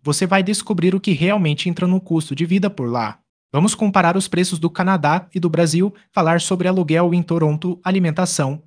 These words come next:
transporte e muito mais. E claro, vamos abordar os salários e como tudo isso impacta seu dia a dia.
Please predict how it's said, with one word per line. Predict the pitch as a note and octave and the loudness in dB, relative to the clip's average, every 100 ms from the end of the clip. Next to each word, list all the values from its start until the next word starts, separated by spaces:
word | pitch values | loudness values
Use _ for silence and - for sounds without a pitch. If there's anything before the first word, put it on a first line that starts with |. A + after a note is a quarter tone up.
| _ | _
transporte | F#3 G3 F#3+ - D#3+ D#3+ | -2 0 0 0 0 0
e | F#3+ | 0
muito | D3 C#3+ D#3+ | 0 -2 -2
mais. | E3 C#3 A2 - - - _ _ - | -2 -2 -4 -8 -12 -14 _ _ -12
E | F3+ | 0
claro, | D3+ D3 D#3 - _ | 4 4 2 -6 _
vamos | D3+ F3 F#3+ | 0 4 4
abordar | F3+ G3 D3 D3+ | 2 2 2 2
os | |
salários | - E3+ C#3 C#3+ D3 - | 2 2 4 4 0 -2
e | F#3 | -6
como | F3+ F#3 F#3+ | -2 0 2
tudo | G3 F#3+ | 0 2
isso | G3 F#3+ | 2 2
impacta | G3+ D#3 D3+ D3+ | 2 0 -2 -4
seu | - B2 | -2 -2
dia | B2 C3 | 0 0
a | |
dia. | B2+ C3+ B2+ A2 | 0 0 -2 -4